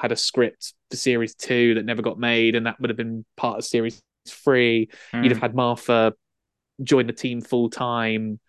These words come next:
Speaker 1: probably Mickey as well. So, you know, I, I like to imagine that sort of stuff. You know, I like to imagine,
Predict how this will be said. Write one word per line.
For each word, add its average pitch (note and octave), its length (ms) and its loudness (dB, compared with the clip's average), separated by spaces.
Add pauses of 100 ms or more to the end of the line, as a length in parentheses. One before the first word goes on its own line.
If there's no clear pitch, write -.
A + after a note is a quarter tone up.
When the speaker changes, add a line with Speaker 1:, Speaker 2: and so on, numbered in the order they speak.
(180)
Speaker 1:
probably C3 240 2
Mickey B2+ 400 -2
as A2+ 140 -2
well. A2+ 520 0 (340)
So, - 120 2
you D#3 140 8
know, C#3 100 6
I, C3+ 120 4
I C3+ 120 2
like D3 220 6
to D#3 80 -2
imagine C3 320 -2
that C3+ 160 -6
sort A#2+ 180 -2
of A2+ 60 -10
stuff. - 260 -2
You C#3 60 4
know, C3 120 0
I B2+ 60 0
like C3+ 200 0
to C#3 100 0
imagine, A#2+ 640 -2